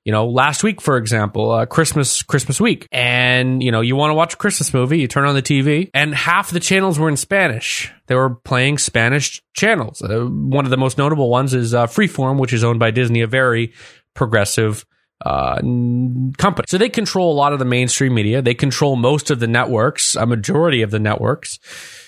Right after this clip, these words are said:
And they control essentially the information that we see on a daily basis. If we go on Facebook, nine times out of ten, their algorithm is set up in such a way where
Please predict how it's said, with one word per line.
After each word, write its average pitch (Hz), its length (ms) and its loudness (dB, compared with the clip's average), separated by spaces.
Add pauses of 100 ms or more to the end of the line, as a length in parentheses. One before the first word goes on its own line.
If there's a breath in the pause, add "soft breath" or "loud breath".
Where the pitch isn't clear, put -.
(200 loud breath)
And 156 400 0 (360)
they 147 180 2
control 196 560 0
essentially 156 640 0
the 143 180 2
information 151 560 0
that 113 120 0
we 131 140 2
see 123 240 0
on 123 100 0
a 123 40 0
daily 113 240 2
basis. 180 640 -2
If 143 140 -4
we 151 80 0
go 147 120 0
on 135 120 2
Facebook, 147 640 0 (420 loud breath)
nine 156 220 2
times 151 260 -2
out 139 120 2
of 123 80 -4
ten, 143 260 0
their 123 140 2
algorithm 127 640 0
is 107 280 -2 (320 loud breath)
set 143 320 -2
up 143 160 -2
in 135 100 -2
such 127 280 -2
a 131 60 -2
way 120 240 2
where 120 340 2